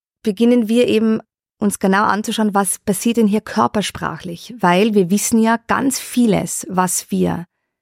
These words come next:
in der Kommunikation von uns geben, äh, spielt sich nicht auf der sprachlichen Ebene ab, sondern auf der, auf der körpersprachlichen Ebene. Ich, ich, ähm, bring da immer das Beispiel, das finde ich ganz schön, wenn ich,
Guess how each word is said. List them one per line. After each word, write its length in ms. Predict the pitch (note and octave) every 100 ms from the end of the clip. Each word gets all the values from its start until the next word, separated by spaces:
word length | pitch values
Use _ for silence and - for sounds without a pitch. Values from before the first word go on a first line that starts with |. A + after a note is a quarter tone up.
| _ _
in 100 | -
der 120 | F#3+
Kommunikation 680 | - G3 F#3 F#3 F#3+ - G3+
von 200 | F#3+ G3+
uns 180 | A3 -
geben, 300 | G#3+ G#3 G3+ _ _ _ _ _ _
äh, 340 | - F#3 F3+ - - -
spielt 260 | - - A3
sich 160 | G#3+
nicht 200 | A#3 A#3
auf 80 | G#3+
der 100 | -
sprachlichen 540 | - F3+ F3+ - A3+ A3
Ebene 340 | A3 A3 G#3
ab, 140 | -
sondern 260 | - G3 F#3+
auf 140 | F#3
der, 180 | - F#3 - _ _ _ -
auf 60 |
der 100 | G3+
körpersprachlichen 800 | - F3+ F#3 - E3 D3+ F3 E3
Ebene. 380 | E3+ D#3+ D#3+ F#3 _ _ _
Ich, 140 | - -
ich, 240 | G3+ - -
ähm, 540 | - F#3 F#3 F#3 - - - - -
bring 180 | G#3 A3+
da 60 |
immer 220 | G#3+ A3+
das 160 | A3 -
Beispiel, 420 | F3 F3 G#3 A3
das 80 | G3+
finde 200 | - A3
ich 160 | - - _ _ _
ganz 200 | - G3+
schön, 220 | - G#3+ A3
wenn 120 | G#3
ich, 260 | F#3+ -